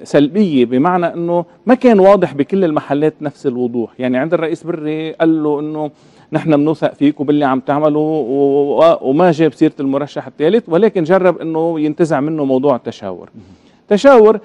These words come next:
Speaker 1: يعني كان الرئيس بري بهذا المحل قال له: "أنا ما، يعني بهذا الموضوع ما عندي مشكلة، حوار أو تشاور". هو، هن معتبرين إنه التراجع، إنه موضوع التشاور بدل الحوار معتبرينه إنجاز.
Speaker 2: إنجاز.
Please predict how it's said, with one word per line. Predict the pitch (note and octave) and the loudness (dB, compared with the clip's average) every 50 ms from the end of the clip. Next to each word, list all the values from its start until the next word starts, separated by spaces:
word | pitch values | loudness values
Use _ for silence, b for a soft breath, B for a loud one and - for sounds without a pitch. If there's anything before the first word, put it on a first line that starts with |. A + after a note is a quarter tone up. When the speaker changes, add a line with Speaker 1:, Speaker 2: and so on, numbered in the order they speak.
| b b b b b b | b b b b b b
Speaker 1:
يعني | C#3+ D3+ D#3 E3+ E3+ E3 | 0 0 0 0 -2 0
كان | - A3 B3 A#3 | 0 2 4 4
الرئيس | G#3+ E3+ E3+ D3 G3 - | 4 4 2 0 0 0
بري | G3 G3+ G3 F3 | 0 2 2 2
بهذا | D3+ E3 F#3 F3 E3 | 4 2 2 2 2
المحل | C#3+ C#3+ C#3 C3+ E3+ F3+ F#3+ G3 - - | 0 0 -2 -2 0 0 0 -2 -4 -2
قال | - F3+ | 0 0
له: | F3+ D#3 E3 | 2 0 0
"أنا | F3 E3 | -2 0
ما، | E3 E3 E3 D#3 C#3+ C3 A#2+ A2+ G2 E2+ G2+ | 2 2 2 2 2 0 0 0 -2 -4 -6
يعني | G#2 G#2 G#2+ G#2+ | -8 -8 -8 -6
بهذا | G#2 A#2 C3 D#3 D#3 | -4 0 0 2 2
الموضوع | D3 C#3 C3+ C#3 D#3+ D#3 | 2 2 2 2 0 0
ما | D3+ C#3 | 0 0
عندي | C#3 C#3+ C3 B2 | 0 0 -2 -4
مشكلة، | B2 - - _ G#2 G2 | -4 -6 -8 _ -18 -10
حوار | - A#2 A#2+ C3 D3 D3 - | -4 0 2 2 2 2 2
أو | E2 A#2+ | -2 -6
تشاور". | - - - - A2 F#2 F#2+ G#2 D3 | -6 -10 -16 -16 -16 -14 -14 -4 0
هو، | A3 C4+ | 2 2
هن | C4 G#3+ A3 B3 B3 G#3+ | 4 4 6 6 6 6
معتبرين | G3 F3+ D#3+ - F3 F3 F#3+ F#3 D#3 | 4 2 2 2 2 2 4 2 2
إنه | A#2 D3 C#3 C3 | 0 -2 -2 -2
التراجع، | B2 - D3+ D#3 F#3 G3 F#3+ E3+ D#3+ - | 0 0 2 4 4 4 4 2 -2 -4
إنه | C3 C#3 C3+ | -2 0 2
موضوع | C3 C3+ C#3 D#3 F#3 F#3+ D#3+ C#3 | 2 2 4 4 4 4 2 2
التشاور | - - C#3+ - - F3+ F3 D#3 C#3 B2 | 0 -2 -4 0 2 4 4 6 4 4
بدل | C3 D3 D#3 E3 D3 | 4 2 2 2 0
الحوار | C3 - - C3+ D3 D3+ D3 C#3+ | 0 0 -2 0 0 0 0 -2
معتبرينه | C3 B2+ - C#3+ B2+ B2+ C#3+ C3+ B2 G2+ D#2+ | -4 -6 -8 -10 -10 -6 -6 -6 -6 -6 -6
إنجاز. | A2 G2 F#2+ F2 C#3 | -8 -10 -10 -10 -8
Speaker 2:
إنجاز. | C#3 B2+ F#2 G#2+ G2+ F2+ E2+ - - _ | -8 -6 -6 -6 -8 -8 -10 -16 -20 _